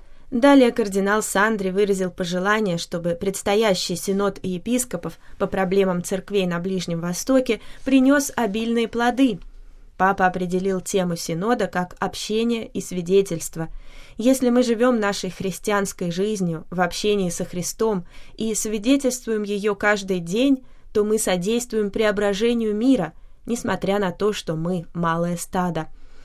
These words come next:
Сила Божия действует посредством нашего отождествления с Иисусом, и это первое дело, каким должны заниматься наши церкви,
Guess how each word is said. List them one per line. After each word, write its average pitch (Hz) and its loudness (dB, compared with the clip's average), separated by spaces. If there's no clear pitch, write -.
Сила 202 0
Божия 185 2
действует 214 0
посредством 220 0
нашего 226 0
отождествления 208 0
с - -6
Иисусом, 202 -6
и 190 0
это 196 2
первое 175 0
дело, 226 2
каким 254 2
должны 220 2
заниматься 202 -2
наши 185 -2
церкви, 240 2